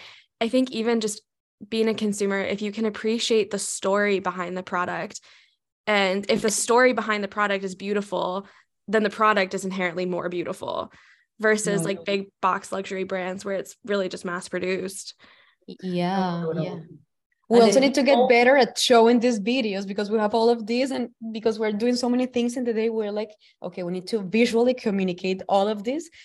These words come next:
Speaker 3: So we're trying to get there too.
Speaker 1: Oh my
Speaker 2: Yeah,
Speaker 1: goodness.
Speaker 2: and then it's, there's something amazing about it. For example, with the cancuamas, they take,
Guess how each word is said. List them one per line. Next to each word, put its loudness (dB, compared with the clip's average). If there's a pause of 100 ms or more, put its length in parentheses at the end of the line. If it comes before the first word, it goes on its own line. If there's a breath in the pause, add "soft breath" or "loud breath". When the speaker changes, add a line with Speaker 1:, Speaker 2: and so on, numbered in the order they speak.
(140 loud breath)
Speaker 3:
So -4
we're 0
trying -2
to -6 (160)
get -2 (300)
there 4
too. -6 (880 loud breath)
Speaker 1:
Oh -4
my 0
Speaker 2:
Yeah, 2
Speaker 1:
goodness. -2
Speaker 2:
and -6
then -4
it's, -8
there's 0
something 2
amazing -4
about -2
it. -4 (160)
For -6
example, -4
with 0
the 0
cancuamas, -2
they -2
take, -2